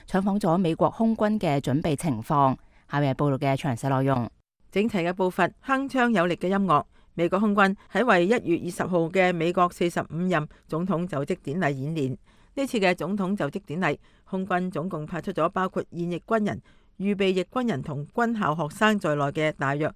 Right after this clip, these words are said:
Speaker 2: 一千三百人參加前期準備工作，以及儀式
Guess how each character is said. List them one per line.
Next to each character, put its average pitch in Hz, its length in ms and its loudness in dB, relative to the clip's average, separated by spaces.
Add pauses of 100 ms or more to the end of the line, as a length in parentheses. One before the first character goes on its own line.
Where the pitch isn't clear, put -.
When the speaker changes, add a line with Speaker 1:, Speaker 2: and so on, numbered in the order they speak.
Speaker 2:
一 147 140 -6
千 185 240 -8
三 170 240 -6
百 160 120 -6
人 220 120 -8 (360)
參 165 200 -2
加 165 220 2
前 101 260 -8
期 110 200 -6
準 160 260 -6
備 - 140 -4
工 180 180 -4
作， 175 180 0 (240)
以 220 80 -6
及 269 60 2
儀 202 260 -2
式 277 120 -4